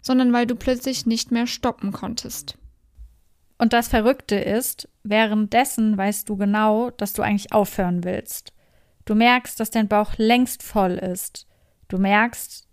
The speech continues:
Speaker 2: dass du dich danach schlecht fühlen wirst. Und trotzdem greifst du weiter in die Packung.
Speaker 1: Viele denken bei Essstörungen sofort an Magersucht oder Bulimie.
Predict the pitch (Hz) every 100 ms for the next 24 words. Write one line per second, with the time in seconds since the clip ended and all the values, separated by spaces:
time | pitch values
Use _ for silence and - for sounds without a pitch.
0 | - 214 - 220 226 - 220 226 - 269
1 | 277 - 202 185 180 170 - - - -
2 | _ _ _ _ - 226 226 208 - -
3 | 226 247 254 220 214 - 196 196 202 214
4 | 220 240 - 185 - 165 170 185 _ _
5 | _ _ _ - 320 269 262 247 233 -
6 | 240 247 - 180 202 214 233 214 233 -
7 | 240 254 247 226 214 214 214 214 202 208
8 | 262 - - - 233 214 214 208 202 208